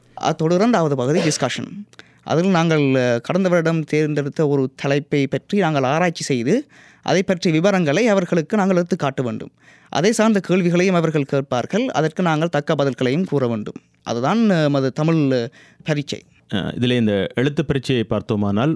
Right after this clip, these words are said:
Speaker 2: முப்பது வீதமான பதில்கள் ஆங்கிலத்தில் தான் அவர்கள் எழுத வேண்டும். அப்படியான ஒரு முறைமை அவர்கள் வைத்திருப்பதற்கான காரணம், இப்பொழுது இலங்கையில் இருக்கும் புதிதாக வந்த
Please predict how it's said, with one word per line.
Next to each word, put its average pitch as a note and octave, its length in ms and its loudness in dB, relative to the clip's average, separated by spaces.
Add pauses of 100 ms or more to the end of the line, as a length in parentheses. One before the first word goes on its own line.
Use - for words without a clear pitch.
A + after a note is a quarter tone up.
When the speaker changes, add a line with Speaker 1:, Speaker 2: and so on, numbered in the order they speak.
Speaker 2:
முப்பது C#3+ 520 -2
வீதமான A2 580 0 (460)
பதில்கள் B2 480 0 (260)
ஆங்கிலத்தில் G#2 540 -2
தான் B2 200 -2
அவர்கள் F#2+ 320 -2 (160)
எழுத F#2 240 -2
வேண்டும். E2 380 -6 (440)
அப்படியான C3 420 -2
ஒரு A2+ 140 0
முறைமை C3+ 340 2
அவர்கள் B2 280 0
வைத்திருப்பதற்கான G#2+ 600 -2
காரணம், G2+ 380 -2
இப்பொழுது A2+ 520 -2
இலங்கையில் D#3 480 0
இருக்கும் C#3+ 460 -2
புதிதாக A#2 480 0
வந்த G2+ 300 0